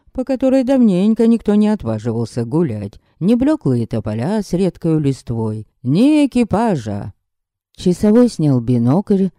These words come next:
и за свистком потянулся, благо инструкция насчет вот таких явлений имелась самая четкая. Он облизал пересохшие вдруг губы и дунул, что моченьки было.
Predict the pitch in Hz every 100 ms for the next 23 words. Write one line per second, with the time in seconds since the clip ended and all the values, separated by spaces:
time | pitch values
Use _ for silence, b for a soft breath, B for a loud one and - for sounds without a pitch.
0 | _ - 160 202 196 - 165 - 151 226
1 | 208 - 123 113 107 104 - 107 - b
2 | 269 233 135 165 247 - 143 127 - 160
3 | 156 135 151 - 113 117 123 151 - 113
4 | - 123 107 120 202 214 123 104 104 113
5 | 143 165 214 196 - 156 175 147 117 -
6 | 151 - - 104 107 123 _ _ 139 139
7 | 170 175 196 175 131 160 135 107 135 170
8 | 190 - 214 - 127 110 107 110 113 110
9 | 147 180 180 175 _ 120 156 220 202 254
10 | 247 233 240 - 127 117 113 - 113 110
11 | 110 110 107 107